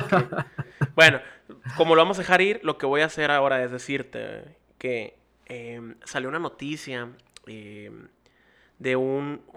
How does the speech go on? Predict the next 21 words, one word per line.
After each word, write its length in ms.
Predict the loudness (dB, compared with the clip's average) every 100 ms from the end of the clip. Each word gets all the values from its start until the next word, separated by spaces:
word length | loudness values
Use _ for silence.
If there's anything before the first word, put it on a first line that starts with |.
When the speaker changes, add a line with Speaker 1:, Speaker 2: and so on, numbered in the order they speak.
| -20
Speaker 1:
juego 340 | -2 2 4 2
que 80 |
estábamos 380 | -2 -4 -4 -6
comentando 840 | -6 -6 -8 -6 -8 -6 -8 -8 -10
la 100 | -12
semana 380 | -12 -10 -10 -10
pasada, 560 | -10 -8 -6 -6 -10 -14
güey. 140 | -20 _ _ _ _ _ _ _ _ -8
El 400 | -6 -4 -4 -2
Mario 540 | 0 2 2 2 2
Battle 240 | 0 -2
Royale. 440 | -4 -8 -8 -10 -12 _ _ _ _ _ _ _ _ _
Speaker 2:
Híjole. 720 | 2 4 4 2 2 2 0 -4 _ _
Speaker 1:
Nintendo 840 | -6 -4 -2 -4 0 2 4 2 -2
mandó 460 | -2 -2 0 0 0
una 260 | -2 -4
cartita 640 | -4 -6 -6 -8 -8 -4 -2
de 140 | -2
cease 320 | -6 -10 -8
and 120 | -8 -6
desist 640 | -8 -6 -6 -6 -10 -20